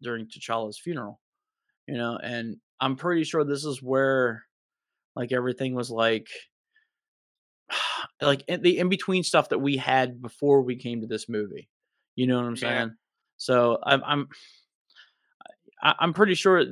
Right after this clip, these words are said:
Speaker 1: that we will get a time jump. I think we might actually get some sort of time jump for the next one, you know?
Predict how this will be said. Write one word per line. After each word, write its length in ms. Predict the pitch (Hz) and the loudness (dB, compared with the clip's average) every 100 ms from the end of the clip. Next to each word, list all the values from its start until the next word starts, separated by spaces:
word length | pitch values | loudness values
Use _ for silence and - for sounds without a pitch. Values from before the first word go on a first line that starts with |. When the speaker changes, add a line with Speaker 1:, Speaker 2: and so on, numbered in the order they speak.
| 151 151 | 0 4
Speaker 1:
that 180 | 151 143 | 4 6
we 120 | 160 | 2
will 280 | 143 165 160 | 6 6 6
get 160 | 139 | 4
a 40 | 117 | 2
time 320 | 123 110 104 | -2 -4 -4
jump. 220 | 92 - - | -8 -10 -6
I 100 | 123 | -4
think 200 | 160 143 | -4 -2
we 100 | 151 | 0
might 220 | 135 139 | 2 4
actually 320 | 135 139 - 127 | 4 2 -2 0
get 240 | 143 139 | 0 0
some 160 | 127 120 | -4 -4
sort 140 | 127 | -4
of 60 | 120 | -2
time 220 | 123 120 | -4 -2
jump 220 | 117 - | -4 -4
for 80 | 120 | -8
the 100 | 120 | -6
next 300 | 117 131 - | -4 -6 -8
one, 180 | 90 - _ _ _ _ _ - | -14 -16 _ _ _ _ _ -10
you 100 | 139 | -6
know? 360 | 113 110 131 | -4 -4 -6